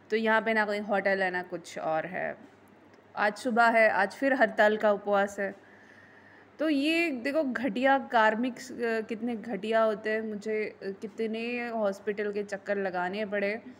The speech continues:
अ, मेंटल, अ, स्टेटस दिखाने के लिए कि मेरा मेंटल, मतलब, मैंने सोचा कि मैं कोर्ट में दिखा दूँ कि मैं मेंटली एकदम स्टेबल हूँ। तो मैंने ही, अ,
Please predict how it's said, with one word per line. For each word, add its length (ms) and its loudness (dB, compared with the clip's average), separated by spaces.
अ, 280 -2
मेंटल, 480 2
अ, 140 0
स्टेटस 400 -2
दिखाने 560 -2
के 160 -2
लिए 160 -2
कि 120 -8
मेरा 240 -4
मेंटल, 480 -4
मतलब, 260 -6
मैंने 240 -4
सोचा 340 -6
कि 80 -6
मैं 200 -8
कोर्ट 220 -2
में 160 -4
दिखा 300 -2
दूँ 160 -4
कि 120 -8
मैं 180 -8
मेंटली 400 -4
एकदम 300 -8
स्टेबल 420 -4
हूँ। 220 -12
तो 440 2
मैंने 320 0
ही, 200 2
अ, 100 -8